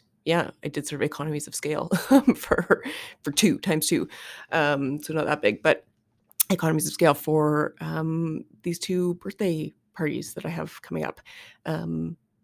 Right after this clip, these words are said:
I don't know about you guys. I find it tough sometimes. There's so many things I want to pay special attention and do special, meaningful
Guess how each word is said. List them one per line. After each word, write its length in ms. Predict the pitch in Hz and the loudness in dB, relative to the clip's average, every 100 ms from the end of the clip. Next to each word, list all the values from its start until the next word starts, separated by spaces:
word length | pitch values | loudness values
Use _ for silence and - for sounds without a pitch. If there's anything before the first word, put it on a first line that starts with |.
| _ _ - | _ _ -6
I 80 | 180 | -2
don't 80 | 214 | 0
know 60 | |
about 100 | 220 | 2
you 80 | 233 | 2
guys. 180 | 175 - | 2 0
I 40 | - | -6
find 220 | 175 180 | -4 -4
it 240 | 180 - - _ - | -4 -8 -20 _ -12
tough 200 | - - | -8 -6
sometimes. 340 | 185 175 156 | -4 -4 -4
There's 180 | 151 - | -6 -6
so 160 | 175 170 | -4 -2
many 320 | 170 165 165 | -2 -2 -2
things 280 | - 165 160 | -2 -2 -2
I 40 | |
want 220 | 151 151 | -4 -4
to 120 | - - _ | -6 -14 _
pay 220 | - 180 160 | -14 -10 -8
special 460 | - - 160 156 | -8 -8 -6 -4
attention 440 | 151 165 151 - 151 | -4 -4 -6 -6 -6
and 120 | 151 | -2
do 160 | 170 | -2
special, 420 | 151 - 170 - 156 | -2 -6 -6 -4 -2
meaningful 580 | 156 160 - 151 151 | -2 -4 -2 0 0